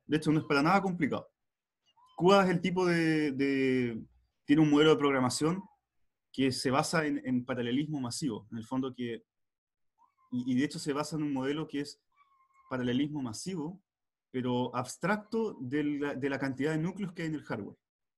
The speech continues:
Por lo tanto, ustedes, ustedes cuando programan en cuda o en Open C L, ojo que después vamos a hablar de Open C L, pero Open C L es como el equivalente versión, eh, abierta,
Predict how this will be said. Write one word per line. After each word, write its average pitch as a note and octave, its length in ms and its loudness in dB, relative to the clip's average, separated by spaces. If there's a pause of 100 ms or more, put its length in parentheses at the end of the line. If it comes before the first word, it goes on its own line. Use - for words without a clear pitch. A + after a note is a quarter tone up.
(220)
Por B2 140 -6
lo A#2 100 -4
tanto, E3+ 480 -4 (480)
ustedes, E3+ 400 -6 (360)
ustedes D#3 240 -8
cuando B2+ 480 -4 (140)
programan D#3+ 360 -4
en B3 120 -2
cuda B2+ 380 -6 (140)
o A#2+ 140 -2
en C#3 80 2
Open G3+ 220 0
C G3 180 0
L, C3 160 0
ojo F3 200 -6
que E3+ 100 -6
después F3 160 -8
vamos F#3 80 -4
a F#3 100 -4
hablar F3 80 -6
de F#3+ 80 -6
Open F3+ 160 -6
C D3+ 140 -4
L, A#2 100 -4
pero B2 100 -4
Open D#3 140 -4
C F3 100 -6
L E3+ 80 -4
es E3+ 80 -6
como D3 460 -4 (120)
el B2+ 120 -2
equivalente E3+ 720 -2
versión, D#3 680 -6 (500)
eh, B2+ 300 -4
abierta, B2 460 -2